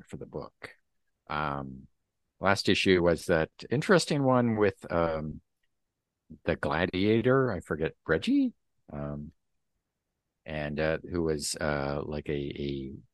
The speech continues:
um, paranormal who was walking into, uh, Russia to try to attack it. Um, but this month we have,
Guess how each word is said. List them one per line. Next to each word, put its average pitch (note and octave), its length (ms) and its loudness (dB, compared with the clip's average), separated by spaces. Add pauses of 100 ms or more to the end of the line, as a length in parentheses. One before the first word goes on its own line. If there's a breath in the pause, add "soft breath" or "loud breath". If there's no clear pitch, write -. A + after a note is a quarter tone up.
(120)
um, - 420 -12 (200)
paranormal A2 640 10
who F2+ 100 6
was D#2 220 4
walking D#2+ 560 2
into, D#2 840 -2
uh, C#2+ 280 -8
Russia D2+ 580 0
to E2 140 -4
try E2 260 -2
to C#2+ 140 -4
attack C2+ 440 -8
it. - 340 -16 (580)
Um, D2 460 -10 (1400)
but D#2 160 -6 (180)
this - 400 -2 (460)
month G#2 400 -2
we F#2 160 0
have, F2+ 480 2